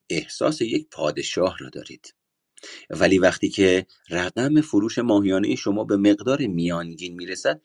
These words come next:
شما احساس یک بینوا را دارید. یا شاید عزت نفس خود را بر پایهٔ دوست داشته شدن توسط دیگران بنا نهاده باشید. وقتی که کسی از شما تعریف می‌کند،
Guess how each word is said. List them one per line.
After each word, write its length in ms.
شما 320
احساس 400
یک 260
بینوا 560
را 120
دارید. 400
یا 180
شاید 360
عزت 300
نفس 280
خود 280
را 80
بر 180
پایهٔ 460
دوست 340
داشته 300
شدن 340
توسط 480
دیگران 680
بنا 220
نهاده 400
باشید. 460
وقتی 260
که 120
کسی 280
از 120
شما 220
تعریف 440
می‌کند، 460